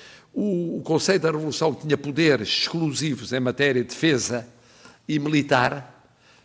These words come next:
que é para fazer leis, que é para gerir as Forças Armadas, e, e o Presidente da República tinha mais poderes <clears throat> do que aqueles <clears throat> que viria a ter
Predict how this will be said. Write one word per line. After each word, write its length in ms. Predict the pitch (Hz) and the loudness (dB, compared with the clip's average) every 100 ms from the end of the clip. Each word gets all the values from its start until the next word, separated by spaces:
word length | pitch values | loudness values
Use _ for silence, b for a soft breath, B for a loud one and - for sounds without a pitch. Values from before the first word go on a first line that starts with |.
| b | b
que 80 | 196 | 2
é 80 | 180 | 4
para 140 | 156 | 2
fazer 280 | 160 139 143 | 0 0 2
leis, 340 | 135 117 - - | 4 2 0 -4
que 120 | 131 | -4
é 60 | |
para 140 | 127 139 | 2 2
gerir 540 | 117 135 147 165 113 - | 2 2 0 -2 -2 -6
as 100 | 120 | -6
Forças 280 | - 127 - | -4 -4 -4
Armadas, 580 | 113 120 120 139 165 - _ _ _ _ _ _ _ _ - - B B | -4 -4 -4 -6 -8 -12 _ _ _ _ _ _ _ _ -14 -14 B B
e, 100 | 160 - - | -8 -8 -4
e 80 | 180 | -2
o 40 | 185 | 0
Presidente 400 | 185 151 151 123 | 0 0 2 2
da 80 | |
República 800 | 147 143 139 147 156 156 156 151 - B B B | 2 2 0 -2 -2 -2 -2 -2 -6 B B B
tinha 340 | 165 139 143 | -6 2 2
mais 600 | 143 131 127 165 190 - | 2 -2 2 4 4 0
poderes 720 | - 131 117 123 127 123 - - b b - | -6 -6 -2 2 2 0 -10 -16 b b -8
<clears throat> 680 | 180 254 202 202 156 123 | -6 0 2 2 2 -2
do 120 | 123 131 | -4 0
que 100 | 131 | 0
aqueles 560 | - 139 135 127 - - B B - | 4 6 6 4 -8 -16 B B -10
<clears throat> 280 | 135 143 - | -8 -6 -6
que 80 | 127 | 0
viria 340 | 139 139 131 | 2 6 4
a 60 | 127 | 4
ter 400 | 139 143 135 | 2 2 0